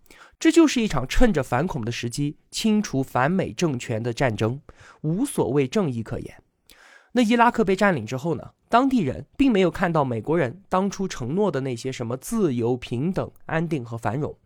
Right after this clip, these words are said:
而是陷入到了无休无止的恐怖袭击和宗教冲突当中。伊拉克人民对于美国的态度渐渐从欢迎变成了仇恨，伊拉克局势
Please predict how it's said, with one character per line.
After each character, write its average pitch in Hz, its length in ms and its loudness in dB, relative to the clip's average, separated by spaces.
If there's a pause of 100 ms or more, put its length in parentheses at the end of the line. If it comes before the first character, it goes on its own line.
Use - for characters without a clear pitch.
(340)
而 151 140 4
是 165 200 -4
陷 202 280 0
入 151 160 0
到 143 180 2
了 110 100 -2
无 151 260 -4
休 226 240 0
无 170 240 2
止 131 180 -4
的 131 120 0
恐 120 200 -6
怖 139 120 -2
袭 120 180 -4
击 131 380 -6
和 113 240 -2
宗 165 340 -2
教 135 240 0
冲 165 260 -4
突 131 140 -8
当 101 180 -6
中。 - 140 -16 (800)
伊 202 100 0
拉 208 160 6
克 202 140 -2
人 110 140 0
民 - 160 -12 (160)
对 247 160 4
于 196 80 0
美 180 180 2
国 120 160 -4
的 139 80 -6
态 185 240 -2
度 - 180 -10 (220)
渐 254 220 4
渐 190 120 2
从 139 160 -2
欢 196 300 2
迎 120 220 -4 (120)
变 143 220 0
成 120 180 -8
了 113 80 -2
仇 110 300 -8
恨， 143 240 -2 (380)
伊 196 100 2
拉 190 180 4
克 196 160 0
局 120 220 -6
势 - 320 -6